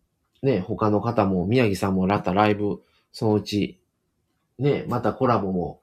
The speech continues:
宮城さんのコラボもひ-、ひとつさんとのコラボも二十二日にありますし、ちょっといろいろな方のコラボも、ちょっと楽しみだなと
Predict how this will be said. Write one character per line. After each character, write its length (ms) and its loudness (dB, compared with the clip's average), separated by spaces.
宮 160 -2
城 120 0
さ 160 -4
ん 40 -2
の 100 -2
コ 100 0
ラ 140 2
ボ 100 -2
も 60 -4
ひ-、 180 -14
ひ 100 -20
と 120 2
つ 100 -8
さ 140 -2
ん 60 -2
と 100 -2
の 100 0
コ 140 -2
ラ 100 2
ボ 80 -4
も 160 -2
二 200 -2
十 180 -2
二 220 -2
日 200 -6
に 80 -2
あ 60 0
り 100 -2
ま 140 0
す 120 -12
し、 360 -4
ち 80 -16
ょ 20 -20
っ 20 -20
と 120 -2
い 60 0
ろ 140 2
い 60 0
ろ 140 0
な 120 -4
方 220 -2
の 120 -6
コ 160 2
ラ 120 4
ボ 120 -6
も、 300 -8
ち 80 -10
ょ 20 -6
っ 40 -4
と 120 -2
楽 240 2
し 140 -4
み 160 -2
だ 140 -2
な 220 2
と 340 -10